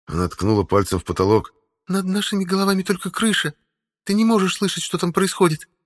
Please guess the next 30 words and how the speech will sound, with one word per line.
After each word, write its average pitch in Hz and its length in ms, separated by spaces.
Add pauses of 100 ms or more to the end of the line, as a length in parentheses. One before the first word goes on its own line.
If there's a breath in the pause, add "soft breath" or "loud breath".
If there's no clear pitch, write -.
(500)
«Конме, 110 380
звук 123 340
идёт 139 220
оттуда!» 135 460 (760)
Прол, 92 300
выбравшись 80 580
на 76 80
середину 90 420
казармы, 85 480
указал 87 400
рукой 92 360
не 92 160
на 92 80
потолок, 87 540 (260)
а 76 100
наверх 101 380
одной 101 260
из 92 80
стен. 90 380 (720)
«Шуршит 123 460
что-то!» 101 360 (800)
«Все - 260
заткнулись!» 190 560 (580)
прозвучал - 480
голос 78 260
Саны. 85 380 (460)
«А 156 120
ты, 226 160
Мате, 190 280
слушай!» 196 480